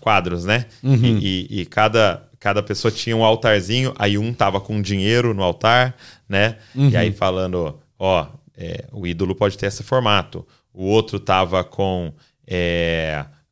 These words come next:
Speaker 1: com, com, com alguma outra coisa, eu não lembro. Aí eu lembro que mostrava como se fosse o hoje, era um espelho,
Speaker 2: Uhum, uhum.
Speaker 1: né? Então, pelo, por exemplo, a primeira vez na história da humanidade,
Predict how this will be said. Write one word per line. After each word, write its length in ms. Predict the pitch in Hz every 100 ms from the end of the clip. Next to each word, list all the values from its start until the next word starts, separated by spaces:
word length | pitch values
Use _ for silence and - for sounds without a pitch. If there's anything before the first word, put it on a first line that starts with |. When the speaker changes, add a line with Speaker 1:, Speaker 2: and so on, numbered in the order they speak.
| _
Speaker 1:
com, 240 | 92 85
com, 340 | - 90 82 82
com 240 | - 87 80
alguma 220 | 85 95
outra 180 | 87 90
coisa, 180 | 135
eu 40 | 113
não 60 | 117
lembro. 200 | 143 135
Aí 140 | 117 117
eu 60 |
lembro 200 | 120 127
que 400 | 120 127 117 -
mostrava 560 | - 113 104 117 117 113 107
como 160 | - 117
se 100 | 113
fosse 240 | - 123
o 60 | 131
hoje, 540 | 123 120 104 85 80 - _ _
era 200 | - 98
um 80 | 104
espelho, 420 | 104 - 95 78 -
Speaker 2:
Uhum, 440 | 156 131 139 135 -
uhum. 260 | 131 135 127
Speaker 1:
né? 240 | 127 87 87 _ _ _ _ _
Então, 160 | - 127
pelo, 220 | 135 131
por 180 | 131 151
exemplo, 320 | 143 107 90
a 60 | 123
primeira 320 | 139 160 196
vez 240 | 139 139
na 60 | 127
história 420 | 117 - - 170
da 120 | 175
humanidade, 960 | 156 147 143 107 95 110 135 101 90 -